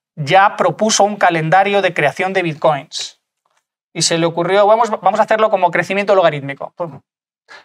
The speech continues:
Al, al revés que como las monedas fiat parece que crecen exponencialmente, pues, ah, pues nosotros nos vamos a revelar y lo vamos a hacer al revés.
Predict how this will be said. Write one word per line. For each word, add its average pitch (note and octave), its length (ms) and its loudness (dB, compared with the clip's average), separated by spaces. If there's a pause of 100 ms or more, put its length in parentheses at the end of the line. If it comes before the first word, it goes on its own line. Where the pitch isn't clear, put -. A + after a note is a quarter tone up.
(100)
Al, E3 320 -2
al F3+ 80 0
revés G3 280 0
que A3 140 -6
como F#3+ 180 -2
las E3+ 300 0
monedas F#3 360 2
fiat G#3+ 240 0
parece F3 220 0
que F3+ 120 -4
crecen F#3 260 -2
exponencialmente, F#3+ 840 -2
pues, D#3+ 220 -12
ah, D#3+ 200 -4
pues D#3+ 160 -10
nosotros G3 260 0
nos G3+ 60 2
vamos G#3 180 4
a G#3 60 4
revelar G3 220 4
y F#3+ 40 0
lo F3 60 2
vamos G3 120 2
a G3+ 40 2
hacer F#3+ 120 0
al F3 80 2
revés. C#3+ 380 -8